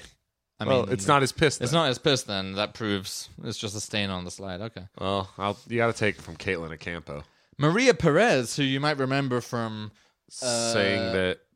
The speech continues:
Speaker 1: two years
Speaker 2: it was in
Speaker 1: after
Speaker 2: Alhambra.
Speaker 1: this, saying, yeah, literally, this is one year ago. The first one I read from her was three years ago, where she said Raging Waters is in Alhambra.
Speaker 2: Oh,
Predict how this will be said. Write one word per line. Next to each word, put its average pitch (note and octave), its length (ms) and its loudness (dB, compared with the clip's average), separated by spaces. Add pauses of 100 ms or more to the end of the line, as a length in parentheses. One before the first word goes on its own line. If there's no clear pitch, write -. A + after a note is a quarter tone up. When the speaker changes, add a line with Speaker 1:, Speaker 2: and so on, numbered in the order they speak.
(120)
Speaker 1:
two - 160 -6
years D#3 400 2
Speaker 2:
it F#2+ 40 -2
was F#2 120 -6
in F2 280 -6 (160)
Speaker 1:
after D3+ 300 0
Speaker 2:
Alhambra. G2 220 -6
Speaker 1:
this, F2+ 420 -6
saying, G#2+ 600 -8 (840)
yeah, F3 140 0
literally, C#3 300 -2
this D#3 180 -4
is F#3 120 -6
one C#3 240 0
year E3+ 160 2
ago. F#3+ 280 -4
The F3+ 100 -6
first D#3+ 300 -6
one E3 100 -4
I D3 60 0
read C#3+ 180 2
from C3+ 140 -2
her B2+ 100 0
was A#2+ 120 -4
three F3 260 -6
years F#2 240 0
ago, F2+ 220 -2
where F#2 140 0
she - 140 -2
said G2 440 0 (220)
Raging G2+ 260 0
Waters G2 260 -4
is G#2 140 -10
in G2 100 -10
Alhambra. F#2+ 540 -2
Speaker 2:
Oh, - 180 0